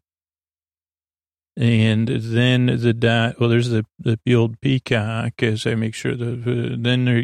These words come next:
oh, it's actually not a dot. It's, uh, you can see it's two people. It, it does a quick zoom in. It's the judge and the Janet inside a Janet void, which is, I don't know if it's a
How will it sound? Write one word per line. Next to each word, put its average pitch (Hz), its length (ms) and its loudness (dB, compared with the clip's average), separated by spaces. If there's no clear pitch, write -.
oh, 131 160 -4
it's 131 180 -2
actually 143 320 0
not 127 240 0
a 113 40 -2
dot. 117 320 -4
It's, - 240 -10
uh, 113 140 -6
you 120 200 -8
can 123 160 -8
see 135 140 -4
it's - 200 -8
two 135 200 -4
people. 117 600 -4
It, 127 220 -6
it 131 160 0
does 127 240 2
a 117 80 0
quick 170 340 -2
zoom 131 480 2
in. 117 140 4
It's 110 160 -2
the 131 100 -2
judge 123 600 0
and 127 260 0
the 120 60 0
Janet 117 680 0
inside 120 960 0
a 104 40 2
Janet 117 540 0
void, 117 460 -4
which 135 240 -4
is, 139 120 -4
I 156 80 -2
don't 226 140 -2
know 269 80 -2
if 180 100 -2
it's 131 140 -6
a 139 80 2